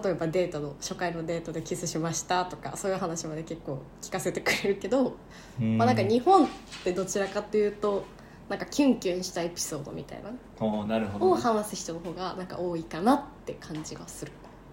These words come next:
Speaker 2: そのキュンキュンしたエピソードを話したいって何を、何を求めてんの？
Speaker 1: <laughs> 何を求めてんの？
Speaker 2: どう、な、どういうリアクションをしてほしい？友達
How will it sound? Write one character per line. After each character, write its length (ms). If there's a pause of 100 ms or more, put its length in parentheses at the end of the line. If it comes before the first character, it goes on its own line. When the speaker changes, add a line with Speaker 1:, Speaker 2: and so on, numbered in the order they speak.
(640)
Speaker 2:
そ 180
の 260
キ 160
ュ 100
ン 60
キ 120
ュ 100
ン 60
し 160
た 80
エ 80
ピ 160
ソ 340
ー 40
ド 80
を 320 (1200)
話 440
し 40
た 140
い 60
っ 20
て 260 (160)
何 320
を、 160 (1400)
何 280
を 60
求 300
め 120
て 140
ん 80
の？ 100 (140)
Speaker 1:
<laughs> 160
何 440
を 40
求 300
め 80
て 140
ん 100
の？ 80 (440)
Speaker 2:
ど 180
う、 180
な、 100
ど 280
う 40
い 160
う 20
リ 160
ア 80
ク 80
シ 140
ョ 60
ン 100
を 40
し 100
て 80
ほ 80
し 180
い？ 60
友 200
達 220